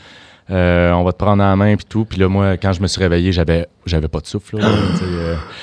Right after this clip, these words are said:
Speaker 1: j'étais, je, je voulais retrouver mon souffle, c'était épeurant, tu sais. J'étais sûr que j'étais en train d'y passer. Fait que c'est ça, finalement, euh, après, c-, c-,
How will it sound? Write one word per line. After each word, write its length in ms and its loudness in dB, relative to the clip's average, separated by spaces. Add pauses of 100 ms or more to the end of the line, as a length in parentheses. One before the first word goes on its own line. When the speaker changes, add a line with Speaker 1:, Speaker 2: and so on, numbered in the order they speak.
(500)
Speaker 1:
j'étais, 400 0
je, 140 -10
je 120 -14
voulais 120 -2
retrouver 300 -2
mon 160 -2
souffle, 240 -2
c'était 160 0
épeurant, 440 0
tu 80 -10
sais. 80 -6
J'étais 180 -2
sûr 200 -2
que 220 0
j'étais 140 -2
en 60 0
train 140 0
d'y 140 -2
passer. 400 -2 (1000)
Fait 200 2
que 180 4
c'est 180 2
ça, 220 0
finalement, 360 2
euh, 440 2 (280)
après, 220 -4
c-, 260 -6
c-, 180 -16